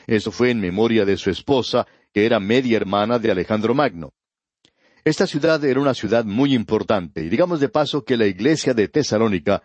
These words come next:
era una iglesia modelo. En la primera epístola, en el versículo siete del capítulo uno, se nos dice, "De tal manera que habéis sido ejemplo a todos los de Macedonia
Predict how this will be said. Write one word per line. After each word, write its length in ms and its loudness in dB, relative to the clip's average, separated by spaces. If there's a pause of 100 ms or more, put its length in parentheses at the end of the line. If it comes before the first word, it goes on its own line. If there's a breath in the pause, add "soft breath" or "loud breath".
(380)
era 240 2
una 180 0
iglesia 420 -2
modelo. 540 -4 (1200)
En 80 2
la 80 2
primera 280 2
epístola, 680 -2
en 100 0
el 100 2
versículo 480 0
siete 440 0
del 160 -6
capítulo 480 -4
uno, 400 0 (280)
se 160 0
nos 200 0
dice, 500 2
"De 240 0
tal 320 -2
manera 460 0
que 160 -2
habéis 300 0
sido 340 0
ejemplo 580 -2
a 60 -2
todos 600 0
los 160 0
de 120 0
Macedonia 800 0